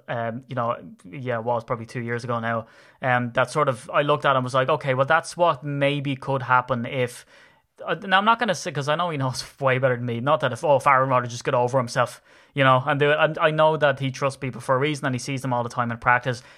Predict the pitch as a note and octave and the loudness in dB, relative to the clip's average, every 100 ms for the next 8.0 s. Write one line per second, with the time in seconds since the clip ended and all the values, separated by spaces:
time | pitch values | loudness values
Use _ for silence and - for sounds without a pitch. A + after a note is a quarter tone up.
0 | - D3+ F3+ G3 F#3+ - E3+ C#3+ B2+ B2 | -6 -2 0 0 0 -2 -6 -6 -4 0
1 | B2+ B2 A#2+ A#2 B2 C3+ C#3 C#3+ C3+ C#3 | 0 0 -4 -4 -2 -2 -2 -4 -2 -2
2 | C#3 C#3+ C#3 B2+ - B2+ - A#2+ A2+ A#2 | 0 0 0 -4 -2 -4 -4 -6 -4 -6
3 | B2 C3+ C3 C3 C3+ C#3 C3 B2+ A#2+ B2 | -2 0 2 2 0 -4 -4 -2 -2 -4
4 | A2+ A#2+ A#2 B2+ A#2 A#2 A#2+ A#2 A#2 A#2+ | -4 -6 -8 -6 -6 -6 -6 -6 -4 -4
5 | A#2 A#2+ B2 A#2+ A#2 B2+ B2 A#2+ A#2+ B2 | -4 -6 -10 -10 -10 -12 -6 -4 -4 -2
6 | A#2+ A#2+ A#2 C3 B2 A#2+ A#2 A2+ B2 A#2+ | 0 0 -2 -6 -4 -4 -6 -6 -6 -6
7 | A#2+ A#2+ A#2 B2 B2 B2+ A#2+ A#2+ A#2+ B2+ | -6 2 2 2 -2 -6 -2 -2 -2 -4